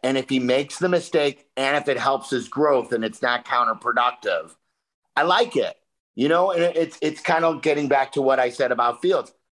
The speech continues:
I want them to give him more. And I think growing pains are okay, even though he's had a bunch already.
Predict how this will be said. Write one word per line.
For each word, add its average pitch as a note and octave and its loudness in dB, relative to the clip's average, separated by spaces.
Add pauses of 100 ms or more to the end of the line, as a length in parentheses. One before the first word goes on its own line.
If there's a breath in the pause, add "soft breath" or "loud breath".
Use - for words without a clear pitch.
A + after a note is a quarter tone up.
(100)
I C3 0
want C#3 0
them C#3+ 0
to B2+ -2
give A#2 -2
him A#2+ -2
more. G#2 -2 (240 soft breath)
And A#2+ 0
I B2 0
think C3 -2
growing B2+ 0
pains B2 -2
are G#2+ 2
okay, A2 0 (320 soft breath)
even A#2+ 0
though A#2 2
he's A2 -2
had A2 2
a G#2+ 0
bunch G2+ -2
already. B2+ 0